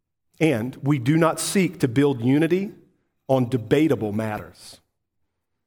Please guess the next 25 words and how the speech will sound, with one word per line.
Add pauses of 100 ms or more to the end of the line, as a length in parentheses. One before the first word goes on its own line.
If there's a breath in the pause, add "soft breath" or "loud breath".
(400)
We
build
unity
only (560)
on
Jesus
Christ.
That's
what
we
do. (1000)
So
that's
point
one. (960)
Point
two, (1120 loud breath)
Jesus
is
the
basis
of
our
unity (380 loud breath)
because